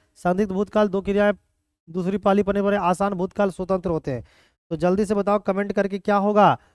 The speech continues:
तो ये होगा भूतकाल दो क्रियाएं हैं, पहली दूसरी पर क्या होती है? पहली दूसरी पर निर्भर करती है। अभिकारी अव्यय क्या होते हैं? अव्ययी जो अव्यय हो शब्द क्या है जी? क्वेश्चन नंबर फ़ोर्टी नाइन।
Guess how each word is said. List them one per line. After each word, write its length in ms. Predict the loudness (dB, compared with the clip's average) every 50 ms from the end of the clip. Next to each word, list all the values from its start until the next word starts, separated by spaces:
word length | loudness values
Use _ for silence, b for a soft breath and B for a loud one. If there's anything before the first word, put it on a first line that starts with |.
| _ _ _
तो 60 | -4 -2
ये 180 | 2 2 2 2
होगा 320 | 0 0 0 2 2 2
भूतकाल 540 | 0 0 -2 -4 -6 -4 -2 0 2 2 2
दो 160 | 0 -2 -4 -4
क्रियाएं 440 | -4 -4 -2 0 0 2 2 2 0
हैं, 240 | 0 0 -2 -4 -8 _ _ _ _ _ _ _ _ 0
पहली 300 | 2 4 4 4 2 0 -2
दूसरी 320 | -4 -8 -8 -6 -8 -4
पर 140 | -2 -2 0
क्या 120 | 2 2 2
होती 240 | 2 2 2 2 4
है? 240 | 4 4 2 0 -4 _ _ _ _ _ _ _ _ _ 2
पहली 200 | 4 4 4 2
दूसरी 280 | 0 -2 -2 -2 -2 2
पर 300 | 4 4 6 6 4 2 0 _ _ -8
निर्भर 320 | -4 -2 0 2 2 0 0
करती 320 | -2 -4 -6 -6 -8 -8
है। 160 | -8 -8 -12 -16 _ _ _ _ _ _ _ _ _ _ _ 0
अभिकारी 640 | 2 2 2 2 2 2 4 4 4 4 4 2 0
अव्यय 440 | -2 _ 0 2 2 4 2 2 2
क्या 200 | 2 2 2 2
होते 320 | 4 2 0 0 0 0 2
हैं? 140 | 2 2 2
अव्ययी 540 | 0 2 2 2 2 2 2 2 -2 -4 -4
जो 160 | -4 -6 -4
अव्यय 320 | -2 -2 0 2 2 2
हो 140 | 2 0 -2 -2
शब्द 300 | -2 -4 -4 -2 -6 -4
क्या 240 | -2 0 0 2 2
है 160 | 0 0 -2
जी? 240 | -2 -4 -4 -6 -6 -4
क्वेश्चन 380 | -6 -6 -8 -4 -4 -4 -4 -2
नंबर 240 | -2 -2 -2 -2 -2
फ़ोर्टी 320 | -4 -8 -8 -6 -6 -4
नाइन। 340 | -2 0 0 0 0 -2